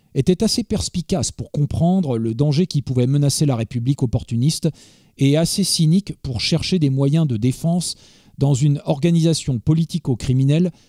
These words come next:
capable de mater les conservateurs. Au temps de l'Empire,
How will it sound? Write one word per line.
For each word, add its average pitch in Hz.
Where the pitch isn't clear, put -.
capable 139
de 117
mater 135
les 156
conservateurs. 104
Au 131
temps 156
de 139
l'Empire, 165